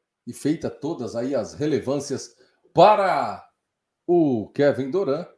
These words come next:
Agora, mais um jovem talento que aposta o Brooklyn. Ele que tem dois metros e onze, cento e vinte quilos,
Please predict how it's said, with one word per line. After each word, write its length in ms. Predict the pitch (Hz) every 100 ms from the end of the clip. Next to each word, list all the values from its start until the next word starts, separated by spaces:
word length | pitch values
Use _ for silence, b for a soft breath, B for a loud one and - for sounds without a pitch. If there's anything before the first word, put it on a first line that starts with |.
| _ _
Agora, 800 | 208 156 151 151 139 113 98 - _ _
mais 880 | 151 170 277 349 294 233 180 120 104
um 680 | 185 247 202 143 123 104 95 _ _ _ -
jovem 720 | 95 104 220 240 - 135 107
talento 680 | 135 110 143 170 131 113 - _ _ _ _ _ _ _
que 180 | - 147
aposta 720 | 135 - 143 160 - 165 -
o 100 | 285
Brooklyn. 680 | 185 208 277 190 175 123 98 - _ _ _
Ele 240 | 165 202
que 100 | 196
tem 160 | 180 175
dois 220 | 165 135
metros 400 | 143 135 127 117
e 100 | 120
onze, 340 | 202 208 139 170
cento 640 | - - 294 359 269 170
e 60 | 156
vinte 380 | 117 127 - -
quilos, 840 | 123 147 190 185 135 - - -